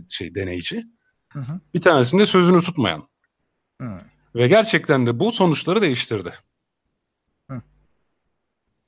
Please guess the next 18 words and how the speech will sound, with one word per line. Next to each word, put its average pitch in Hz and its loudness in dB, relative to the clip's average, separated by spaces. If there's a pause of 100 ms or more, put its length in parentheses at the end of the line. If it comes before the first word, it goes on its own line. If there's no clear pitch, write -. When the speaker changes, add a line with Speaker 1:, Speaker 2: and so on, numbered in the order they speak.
(200)
Speaker 2:
Hı. 117 -14 (200)
Speaker 1:
Az 131 0
sonra 151 4
Speaker 2:
Anladım. 151 2
Speaker 1:
aynı 160 2
adam, 120 -2 (280)
aynı 139 -2
adam 110 -6 (520)
şey 127 -4
yapınca, 127 -4
"Ben 127 2
sana 131 -2
on 135 0
dakika 127 0
sonra 120 -2
bir 117 -4
marshmallow 107 -4
getireceğim." 98 -12